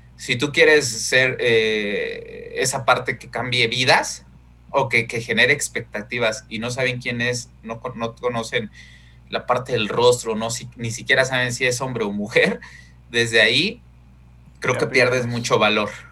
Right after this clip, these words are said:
Speaker 1: Entonces, si quieres ser un creador de contenido, tienes que ser, eh, tienes que generar confianza, como les digo, y dos, tienes que perder el miedo a mostrarte en cámaras.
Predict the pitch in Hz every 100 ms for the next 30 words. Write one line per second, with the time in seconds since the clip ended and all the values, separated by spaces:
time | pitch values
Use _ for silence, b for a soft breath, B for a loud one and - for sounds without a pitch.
0 | - - b b b b 120 117 127 120
1 | 120 - 120 147 143 139 139 139 123 135
2 | 131 117 107 120 135 135 131 123 120 -
3 | 120 113 - 120 107 - 131 - 131 -
4 | 123 110 113 127 110 117 120 110 101 101
5 | 107 117 135 156 123 107 117 123 - 120
6 | 120 120 123 117 110 113 113 110 107 113
7 | 101 - 101 - 104 101 101 95 - -